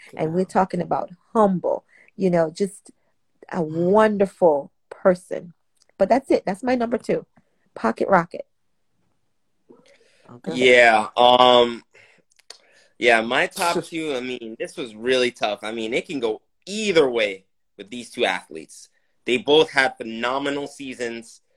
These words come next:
Speaker 3: you know, really set the mark for their respected events. And, you know, I, I can't even rank it. I said this was a rank, and I can't even rank it. But,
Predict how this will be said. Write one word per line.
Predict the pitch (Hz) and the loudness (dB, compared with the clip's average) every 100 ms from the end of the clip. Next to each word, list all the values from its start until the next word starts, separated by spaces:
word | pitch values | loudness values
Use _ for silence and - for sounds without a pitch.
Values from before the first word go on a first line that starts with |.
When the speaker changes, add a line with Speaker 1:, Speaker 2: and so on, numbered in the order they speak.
| _ _ _ | _ _ _
Speaker 3:
you | - 110 | -10 -4
know, | 110 104 101 98 - | -2 0 -2 -6 -12
really | 87 110 123 143 151 147 147 147 - | -20 -12 -4 -2 0 0 -4 -6 -12
set | - 139 135 | -6 -4 -2
the | 135 | -4
mark | 123 123 120 113 _ _ | -2 0 0 -4 _ _
for | 120 | -10
their | 117 123 117 107 | -4 -2 -2 -6
respected | 113 - - 120 - 117 | -18 -20 -8 -6 -6 -12
events. | 107 110 107 95 - - _ _ _ _ _ _ _ - | -10 -8 -8 -10 -20 -20 _ _ _ _ _ _ _ -8
And, | 110 107 107 104 104 | -6 -4 -4 -8 -10
you | 110 | -10
know, | 110 | -8
I, | 104 131 175 | -4 -4 -2
I | 151 | -2
can't | 214 208 160 | -4 -4 -6
even | 139 120 | -6 -10
rank | 113 107 95 | -10 -12 -12
it. | 92 | -12
I | 120 | -10
said | - 160 | -8 -10
this | 151 | -12
was | 147 | -10
a | 135 | -6
rank, | 123 135 | -6 -6
and | 131 113 | -6 -6
I | 120 | -8
can't | - 127 123 | -8 -8 -8
even | 110 | -10
rank | 107 110 104 _ | -8 -8 -10 _
it. | _ 90 | _ _
But, | 107 104 - | -4 -4 -6